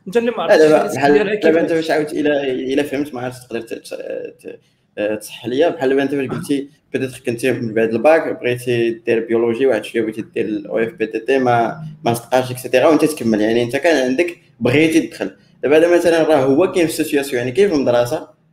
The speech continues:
Speaker 2: تيقرا ولكن ما عجبوش داك الشيء وخرج. راه اون برانسيب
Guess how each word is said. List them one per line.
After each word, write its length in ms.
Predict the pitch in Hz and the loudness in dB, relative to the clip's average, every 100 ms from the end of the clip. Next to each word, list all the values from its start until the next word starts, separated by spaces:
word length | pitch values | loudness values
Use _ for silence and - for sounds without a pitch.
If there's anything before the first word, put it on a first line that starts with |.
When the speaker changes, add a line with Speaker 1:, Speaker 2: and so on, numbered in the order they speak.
| _ | _
Speaker 2:
تيقرا 360 | 175 170 170 180 | -2 0 0 4
ولكن 300 | 175 175 165 | 4 4 2
ما 60 | |
عجبوش 240 | 147 139 175 | 2 2 0
داك 120 | 175 | 0
الشيء 200 | - 202 | -2 -4
وخرج. 300 | - 127 120 - - _ - | -2 -2 -4 -8 -20 _ 0
راه 60 | |
اون 340 | 180 - 175 175 | 2 2 -2 -4
برانسيب 360 | 190 190 208 | -4 -4 -6